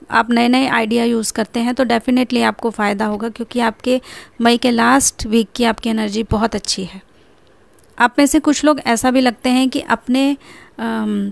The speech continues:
पुश्तैनी काम को छोड़ के, आपके फैमिली बिजनेस को छोड़ के आप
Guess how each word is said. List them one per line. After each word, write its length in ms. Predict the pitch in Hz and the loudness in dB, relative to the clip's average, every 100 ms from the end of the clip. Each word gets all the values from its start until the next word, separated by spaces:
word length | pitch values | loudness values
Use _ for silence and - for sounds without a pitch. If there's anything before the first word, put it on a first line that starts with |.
| - | 0
पुश्तैनी 540 | 254 - 269 254 285 | 0 2 2 6 4
काम 300 | 277 254 233 | 4 2 0
को 140 | 233 233 | -2 -4
छोड़ 340 | - 226 214 | -2 -2 -2
के, 200 | - 175 170 - _ - | -2 -10 -14 -20 _ -8
आपके 200 | 214 254 | -2 0
फैमिली 340 | 254 240 247 | 2 2 2
बिजनेस 380 | 240 240 240 233 | 0 0 -2 -4
को 120 | - | -6
छोड़ 240 | 233 226 220 | -6 -4 -4
के 140 | 247 | -4
आप 260 | - 226 | -2 -2